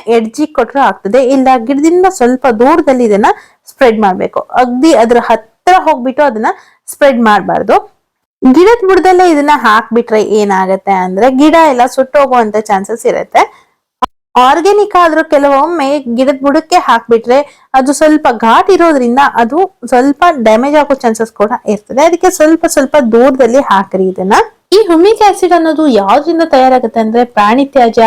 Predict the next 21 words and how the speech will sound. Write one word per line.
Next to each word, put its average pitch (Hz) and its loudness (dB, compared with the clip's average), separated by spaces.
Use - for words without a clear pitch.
ಸಸ್ಯ 208 0
ತ್ಯಾಜ್ಯ, 233 0
ಹಾಗೆ 202 0
ಕಲ್ಲಿದ್ಲು 208 0
ಮೂರನ್ನ 269 2
ಮಿಕ್ಸ್ 220 -2
ಮಾಡ್ಬಿಟ್ಟು 254 0
ಈ 311 2
ಹುಮಿಕ್ 285 2
ಆಸಿಡ್ 208 0
ನ 202 -2
ಮಾಡಿರ್ತಾರೆ. 185 -2
ಇದ್ರಿಂದ 427 2
ಎಷ್ಟೆಲ್ಲ 392 -2
ಬೆನಿಫಿಟ್ 339 -2
ಇದೆ 294 -4
ನಮ್ 262 -2
ಗಿಡಗಳಿಗೆ 240 -2
ಅಂತ 214 -2
ನೋಡ್ತಾ 196 0
ಹೋಗೋಣ. 185 -2